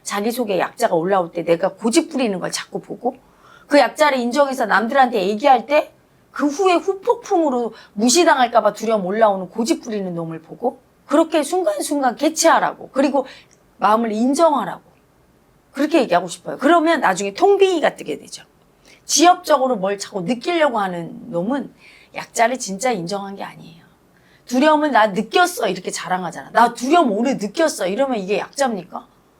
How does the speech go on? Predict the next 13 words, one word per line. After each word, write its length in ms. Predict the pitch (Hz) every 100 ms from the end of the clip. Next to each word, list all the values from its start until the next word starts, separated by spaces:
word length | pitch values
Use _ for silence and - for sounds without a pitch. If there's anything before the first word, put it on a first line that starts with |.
| _ -
두려운 340 | 247 302 302
약자 240 | 240 226 214
인정한 420 | 196 220 247 233
게 80 | 202
아니죠. 420 | 165 196 - - _ - - -
두려운 420 | 262 330 330 277
약자를 420 | 214 - 262 233
이용해서 600 | 190 220 285 269 247 302
강자에 500 | - 175 175 190 240
집착하는 640 | - 262 - 370 370 339 -
가해자가 400 | 185 175 180 165
된 180 | 147
거죠. 240 | 147 -